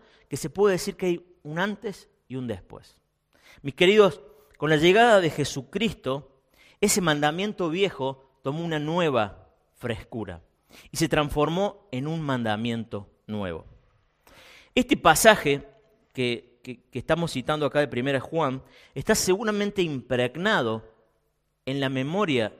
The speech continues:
de Juan en un hecho que sucedió en la última cena. Si me acompañan al Evangelio de Juan, capítulo trece, Evangelio de Juan, capítulo trece,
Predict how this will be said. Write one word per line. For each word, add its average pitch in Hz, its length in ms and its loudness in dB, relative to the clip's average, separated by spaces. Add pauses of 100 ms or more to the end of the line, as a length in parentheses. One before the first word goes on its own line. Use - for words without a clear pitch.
de 113 100 -6
Juan 170 400 -4 (280)
en 151 140 -4
un 190 160 -2
hecho 202 260 0
que 147 80 -6
sucedió 139 960 -4
en 117 140 -10
la 123 80 0
última 143 480 -4
cena. 80 320 -12 (560)
Si 135 100 -8
me 147 80 2
acompañan 190 600 2
al 131 120 0
Evangelio 135 420 0
de 135 60 0
Juan, 180 420 2 (520)
capítulo 123 480 -4
trece, 156 540 -2 (960)
Evangelio 139 400 0
de 131 40 0
Juan, 160 360 -2
capítulo 120 500 -4
trece, 143 500 -4